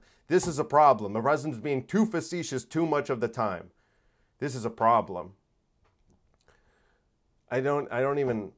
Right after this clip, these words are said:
let's continue because, uh, let's see if he, I'm, I'm gonna turn back, like, ten seconds. Let's continue.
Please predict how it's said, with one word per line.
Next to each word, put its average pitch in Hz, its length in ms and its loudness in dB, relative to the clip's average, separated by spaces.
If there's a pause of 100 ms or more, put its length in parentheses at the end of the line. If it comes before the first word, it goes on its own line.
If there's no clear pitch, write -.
(400)
let's 135 260 -6
continue 139 640 -2
because, 104 440 -6
uh, 92 280 -2 (800)
let's 113 260 -4
see 117 380 -4 (680)
if 113 160 -10
he, 104 260 -6 (600)
I'm, 113 240 -4
I'm 113 160 -2
gonna 110 240 0 (480)
turn 107 260 -4
back, 92 280 -4
like, 92 160 -12
ten 90 200 -12
seconds. - 440 -14
Let's 85 140 -14
continue. 87 440 -14